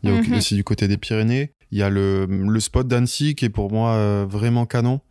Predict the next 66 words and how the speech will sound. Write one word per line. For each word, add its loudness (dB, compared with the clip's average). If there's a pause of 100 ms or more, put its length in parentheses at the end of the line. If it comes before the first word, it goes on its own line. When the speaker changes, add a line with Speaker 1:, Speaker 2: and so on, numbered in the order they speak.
(360)
Speaker 2:
Oui. 0
Speaker 1:
Pa-, 0
parce -2
qu'il -4
y 4
a 0
des 0
paysages 0
assez -2
ouf, -2
il -4
y 0
a 0
plein -2
de 0
choix -2
en 2
termes 0
de 2
montagne. 2 (140)
Côté 0
du 0
Semnoz, 0
il 0
y 2
a 2
l'autre -2
côté, -2
euh, 0 (280)
euh, 2
avec 0
la 2
Forclaz. -2 (100)
Si 0
vous 0
avez 2
la 0
flemme 2
de, 2
de 0
monter, 0
vous 0
pouvez 0
tout -10
simplement 0
faire -2
le -4
tour 0
du -2
lac 0
aussi. -2
Speaker 2:
Oui, 0
Speaker 1:
Ça 0
Speaker 2:
qui -6
Speaker 1:
peut 2
être -2
Speaker 2:
fait 2
quand 2
Speaker 1:
sympa. 2
Speaker 2:
même 0
plus 0
Speaker 1:
Il -2
Speaker 2:
de 2
Speaker 1:
fait 0
quand 2
même 4